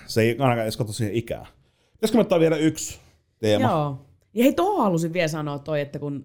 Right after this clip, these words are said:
Speaker 2: heitit sitä, että, että pitäisi vaan uskaltaa panostaa siihen kasvuun. Tää on taas, niinku,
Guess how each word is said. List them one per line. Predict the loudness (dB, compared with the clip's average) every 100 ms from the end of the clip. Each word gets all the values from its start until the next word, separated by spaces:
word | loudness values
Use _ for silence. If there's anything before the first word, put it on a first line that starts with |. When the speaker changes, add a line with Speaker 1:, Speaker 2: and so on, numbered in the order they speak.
| -4
Speaker 2:
heitit | -4 -4
sitä, | -6 -2 -4
että, | -4 -10 -12 -20 _ -6
että | -2
pitäisi | 0 0
vaan | 0 -4
uskaltaa | -4 -2 -4 -2 -4 -4 -8 _ _ _
panostaa | -2 0 2 -2 -4 -8
siihen | -6 -4 -4
kasvuun. | -4 -6 -6 -6 -4
Tää | -2 -2
on | -2 -2
taas, | -4 -4
niinku, | -6 -4 -6